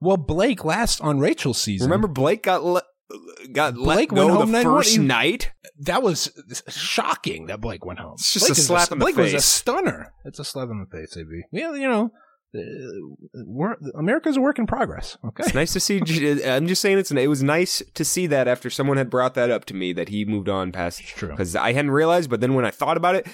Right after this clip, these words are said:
Speaker 2: I got my own stuff, my own beefs, my own personal beefs with, uh, A B C that I'm wrapped
Speaker 1: Sometimes
Speaker 2: up in.
Speaker 1: you get
Speaker 2: So
Speaker 1: the
Speaker 2: I don't.
Speaker 1: blinders
Speaker 2: Sometimes
Speaker 1: on,
Speaker 2: I don't
Speaker 1: yeah.
Speaker 2: see the other.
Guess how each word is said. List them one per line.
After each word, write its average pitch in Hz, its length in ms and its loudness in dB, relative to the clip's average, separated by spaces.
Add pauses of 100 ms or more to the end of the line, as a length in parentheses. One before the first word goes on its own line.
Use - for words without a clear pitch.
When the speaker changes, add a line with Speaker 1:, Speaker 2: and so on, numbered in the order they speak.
Speaker 2:
I - 100 -2
got 233 140 0
my 120 80 -8
own 139 180 0
stuff, - 380 0
my 120 140 2
own 165 240 2
beefs, 185 420 0 (240)
my 135 320 2
own 190 220 4
personal 208 380 2
beefs 202 280 -2
with, 185 240 0
uh, 175 180 2
A 180 100 2
B 185 100 -2
C 214 300 0
that 151 140 2
I'm 156 200 0
wrapped 175 240 2
Speaker 1:
Sometimes 196 180 0
Speaker 2:
up 170 80 2
in. - 40 6
Speaker 1:
you 226 40 4
get - 80 0
Speaker 2:
So 165 80 2
Speaker 1:
the 139 60 4
Speaker 2:
I 147 80 4
don't. 185 140 6
Speaker 1:
blinders 220 180 4
Speaker 2:
Sometimes 214 320 4
Speaker 1:
on, 214 60 4
Speaker 2:
I - 20 4
don't 214 80 2
Speaker 1:
yeah. 151 80 2
Speaker 2:
see 277 260 4
the 202 160 2
other. 196 260 2